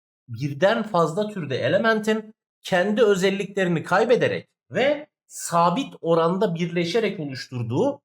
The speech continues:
yeni maddelerdir. Dolayısıyla bileşikler kendini oluşturanların özelliğini taşımazlar.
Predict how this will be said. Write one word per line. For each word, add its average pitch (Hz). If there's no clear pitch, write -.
yeni 226
maddelerdir. 98
Dolayısıyla 165
bileşikler 190
kendini 202
oluşturanların 160
özelliğini 127
taşımazlar. 175